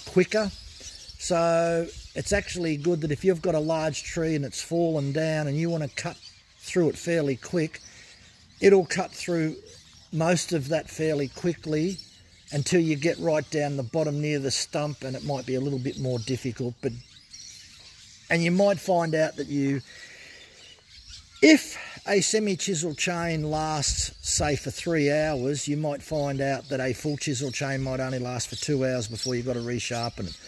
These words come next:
That's the difference. But if you're cutting much quicker using a full chisel, then you've got to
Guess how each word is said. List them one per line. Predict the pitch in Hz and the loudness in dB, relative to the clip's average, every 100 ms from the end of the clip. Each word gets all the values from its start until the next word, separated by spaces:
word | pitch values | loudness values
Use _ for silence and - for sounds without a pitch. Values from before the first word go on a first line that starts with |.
| - | -2
That's | 175 151 - | 0 2 0
the | |
difference. | 113 127 117 98 90 | 0 -2 -2 -4 -8
But | - - 165 120 - - - - _ _ - - - - - | -8 2 2 2 -8 -20 -20 -20 _ _ -20 -20 -20 -20 -6
if | 143 - | -4 2
you're | 170 175 | 4 4
cutting | - 170 151 147 139 | 0 0 0 0 0
much | 147 - - | -2 -4 -6
quicker | - 247 - 73 202 - - - - - _ _ - _ - - - - - | 2 2 2 -2 -4 -10 -20 -20 -20 -20 _ _ -20 _ -20 -20 -18 -16 0
using | 151 151 143 135 135 | 4 4 4 0 -2
a | 131 131 127 123 123 - | -2 0 2 2 -2 -6
full | - 160 123 | -4 -2 -2
chisel, | - 180 151 127 147 170 - - - | 2 2 4 0 -2 -4 -12 -18 -6
then | 131 151 | 0 2
you've | 143 123 | 2 2
got | 147 | 4
to | 139 120 | 4 2